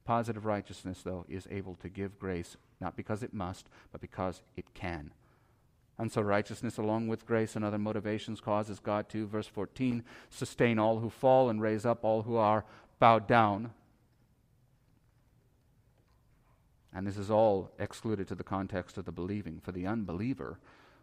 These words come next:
righteousness is a sword that will cut them down. For us, it is a shield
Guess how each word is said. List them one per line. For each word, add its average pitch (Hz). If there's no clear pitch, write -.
righteousness 95
is 90
a 90
sword 95
that 92
will 92
cut -
them 85
down. 87
For 92
us, 90
it 85
is 80
a 85
shield 92